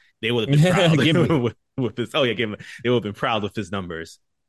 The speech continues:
Speaker 1: Unfortunately, he does get hit by a disintegration ray. Uh, Miss Martian feels it immediately, and she alerts the rest of the team that they lost Connor.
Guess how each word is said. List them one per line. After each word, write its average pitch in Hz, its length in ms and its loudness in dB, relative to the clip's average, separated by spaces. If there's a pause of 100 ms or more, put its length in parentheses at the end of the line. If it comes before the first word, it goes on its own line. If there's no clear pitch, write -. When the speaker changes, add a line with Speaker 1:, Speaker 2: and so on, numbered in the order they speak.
(160)
Speaker 1:
Unfortunately, 110 600 -4
he 101 140 -8
does 107 340 -4
get 107 200 -2
hit 92 240 -8
by 92 200 -4
a 90 80 -8
disintegration 92 680 -14
ray. 87 380 -10 (340)
Uh, 87 200 -6
Miss 92 200 -12
Martian 113 360 -6
feels 101 400 -10
it 85 160 -12
immediately, 87 960 -16 (440)
and 90 360 -8
she - 180 -10
alerts 95 320 -10
the 95 80 -14
rest 90 240 -14
of 95 80 -16
the - 80 -18
team 82 320 -16
that 80 240 -12 (120)
they 92 140 -12
lost 80 300 -14
Connor. 80 500 -10